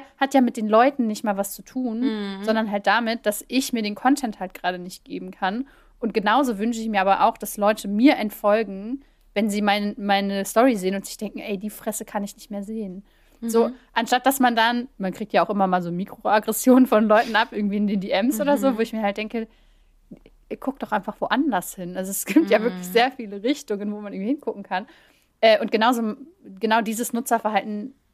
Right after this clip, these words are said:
Speaker 1: mache ich aber jetzt einfach selber auch, wo ich einfach sag, „Ich guck einfach woanders hin.“ Wenn mir eine Sache nicht gefällt, finde ich was
Speaker 2: Ja.
Speaker 1: anderes, was mir gut gefällt.
Speaker 2: Ja.
Speaker 1: Ja.
Speaker 2: Und ich finde auch, dass man Leute irgendwie viel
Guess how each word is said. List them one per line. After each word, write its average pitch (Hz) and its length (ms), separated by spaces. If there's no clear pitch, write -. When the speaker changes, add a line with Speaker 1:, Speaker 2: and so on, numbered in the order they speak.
Speaker 1:
mache 240 240
ich 208 100
aber 190 140
jetzt 190 180
einfach 202 220
selber 185 360
auch, 196 300
wo 180 120
ich 185 160
einfach 185 200
sag, 180 240
„Ich - 80
guck - 180
einfach 190 280
woanders 208 380
hin.“ 190 120
Wenn 190 100
mir 196 120
eine 208 160
Sache 208 240
nicht 214 180
gefällt, 214 400
finde 202 200
ich - 120
was 196 120
Speaker 2:
Ja. 208 100
Speaker 1:
anderes, 202 260
was - 220
mir 185 80
gut 180 160
gefällt. - 440
Speaker 2:
Ja. 220 300
Speaker 1:
Ja. 190 220
Speaker 2:
Und 254 140
ich 254 120
finde 294 280
auch, 262 60
dass 262 180
man 262 160
Leute 247 300
irgendwie 247 260
viel 247 640